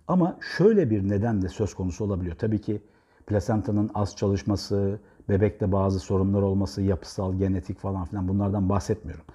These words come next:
Ama en sık görülen şeylerden bir tanesi yumurtlamanın geç olması. Normal koşullar altında, yani çoğu kadında daha doğrusu, çünkü geç yumurtlama anormal bir koşul değil. Kadınların bir kısmında görülebilen bir şey.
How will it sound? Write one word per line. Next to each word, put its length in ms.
Ama 280
en 220
sık 340
görülen 300
şeylerden 640
bir 180
tanesi 600
yumurtlamanın 840
geç 220
olması. 420
Normal 540
koşullar 580
altında, 680
yani 260
çoğu 300
kadında 400
daha 200
doğrusu, 480
çünkü 360
geç 260
yumurtlama 420
anormal 400
bir 60
koşul 360
değil. 260
Kadınların 440
bir 100
kısmında 320
görülebilen 540
bir 60
şey. 260